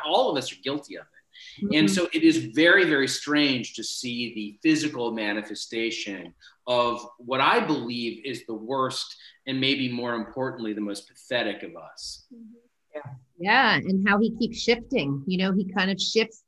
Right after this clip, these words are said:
Speaker 2: into the reflection of what we are putting out there,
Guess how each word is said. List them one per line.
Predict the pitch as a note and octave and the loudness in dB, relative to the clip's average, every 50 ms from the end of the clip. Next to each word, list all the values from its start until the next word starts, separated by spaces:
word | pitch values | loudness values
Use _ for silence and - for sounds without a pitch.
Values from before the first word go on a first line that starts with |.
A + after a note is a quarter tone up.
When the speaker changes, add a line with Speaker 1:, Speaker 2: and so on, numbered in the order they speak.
| - - | -10 -4
Speaker 2:
into | G#3 G3+ G3 F#3 G3 G3+ F3+ | -2 0 0 0 0 -2 -2
the | F3+ F#3+ | -2 -2
reflection | F3 F#3+ F3+ F#3 F#3 G3 F#3+ F#3+ F#3+ - - G3 | -2 -4 -4 -2 -2 0 0 0 -2 -4 -4 -4
of | F#3+ F3+ E3 | -4 -2 -2
what | E3+ F3+ F3 C3+ - | -2 -2 -2 -2 -2
we | F3+ G3+ G#3+ G#3+ G#3 | -2 0 2 2 2
are | F#3+ F3 E3 E3 D#3+ D#3+ E3 E3+ E3+ E3+ _ _ _ _ _ _ _ _ _ _ _ _ _ _ - B3+ - - - - | 4 4 4 4 4 4 2 0 -2 -4 _ _ _ _ _ _ _ _ _ _ _ _ _ _ -20 -20 -20 -20 -6 0
putting | - A#3 G#3 G3 F#3+ | 4 4 6 6 6
out | F3+ F#3 - - - | 4 4 2 2 0
there, | D#3+ D#3 D3 C#3+ C#3 C3 C#3 | -2 0 0 0 0 0 -2